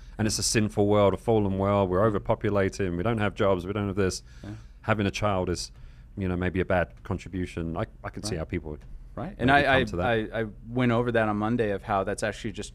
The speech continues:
Speaker 2: false. It, it comes
Speaker 1: Yeah.
Speaker 2: from a guy named Thomas Malthus, who came to a false conclusion about what population was doing to the planet, and it just
Speaker 1: Mm.
Speaker 2: wasn't true. He, he, he came to false conclusions because he didn't consider one important thing, and that was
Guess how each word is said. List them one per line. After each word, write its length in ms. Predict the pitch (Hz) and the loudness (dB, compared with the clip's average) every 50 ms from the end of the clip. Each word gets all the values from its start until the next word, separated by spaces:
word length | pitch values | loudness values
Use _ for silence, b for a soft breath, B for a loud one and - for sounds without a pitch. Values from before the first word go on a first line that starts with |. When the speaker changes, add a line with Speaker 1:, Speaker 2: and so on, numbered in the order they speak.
| - - - | -16 -8 -4
Speaker 2:
false. 460 | - 131 - - - - - - - | -2 -2 -2 -4 -8 -14 -16 -12 -8
It, 200 | - 117 107 101 | -4 -4 -4 -4
it 60 | 113 - | -4 -2
comes 160 | 127 123 117 | 0 0 0
Speaker 1:
Yeah. 60 | 85 | 2
Speaker 2:
from 80 | - 117 | 0 0
a 60 | 110 | 2
guy 140 | 107 110 110 | 2 2 2
named 300 | 110 107 104 101 95 - | 2 2 -2 -2 -4 -6
Thomas 360 | - 117 107 104 104 101 - | -4 -2 0 0 0 -2 -2
Malthus, 520 | 113 98 98 104 - 139 143 - - - - b b b b b b b | -2 -2 -2 -2 -2 -4 -6 -8 -10 -16 -18 b b b b b b b
who 400 | b - 123 120 117 113 113 110 - | b 0 2 4 4 2 0 -2 -6
came 320 | - - 127 120 120 117 113 | -6 -2 0 2 2 2 0
to 180 | - 127 117 | 0 0 0
a 40 | 104 | 0
false 340 | - - 117 110 117 120 - | 0 0 0 0 0 0 -2
conclusion 560 | - 120 107 - 120 120 143 151 117 107 98 | -4 -6 -4 -2 0 0 0 0 -2 -4 -4
about 280 | 95 87 104 101 95 73 | -2 0 0 0 0 0
what 240 | 101 110 110 - - | 0 -2 -2 -2 0
population 540 | - 113 107 - 107 101 101 98 - - 104 | 0 0 0 0 0 -4 -4 -4 -6 -8 -10
was 80 | 98 - | -10 -8
doing 200 | - 107 101 98 | -6 -6 -6 -4
to 120 | - 98 | -6 -8
the 60 | 87 | -8
planet, 400 | - - 101 104 120 120 95 78 | -8 -6 -4 -2 -2 -2 -4 -4
and 100 | 87 101 | -6 -4
it 60 | 98 | -2
just 160 | 98 101 95 90 | 0 0 0 0
Speaker 1:
Mm. 100 | 90 - | -2 -2
Speaker 2:
wasn't 280 | 104 104 104 110 92 | -2 -2 -2 -2 -4
true. 240 | - - 151 190 - - - | -6 -6 -6 -6 -8 -10 -8
He, 200 | 113 107 104 98 | -6 -6 -6 -6
he, 280 | - 117 110 104 107 - | -6 -2 -2 -2 -2 -4
he 120 | - 117 | -6 -8
came 200 | - - 117 107 | -6 -4 -4 -4
to 60 | 101 | -4
false 260 | - - 117 127 123 | -2 -2 -2 -2 -2
conclusions 520 | - 123 113 - 120 110 107 110 107 104 - B B B B B B | -2 -6 -6 -2 -2 -2 -2 -2 -4 -6 -6 B B B B B B
because 220 | B 120 - 135 117 | B -2 0 0 0
he 100 | 127 113 | 0 2
didn't 200 | 123 127 135 107 | 2 0 0 0
consider 360 | - 123 113 - 117 107 110 | -2 -6 -4 -2 -2 0 0
one 200 | 104 98 98 98 | 0 -2 -2 -4
important 440 | 101 98 - - 101 92 85 101 95 | -4 -6 -6 -6 -8 -8 -8 -8 -4
thing, 300 | 120 135 143 98 80 80 | -4 -4 -4 -4 -6 -8
and 140 | 82 101 98 | -6 -2 -2
that 160 | 98 98 - | -2 -2 -2
was 240 | 107 104 98 90 | -2 -4 -4 -6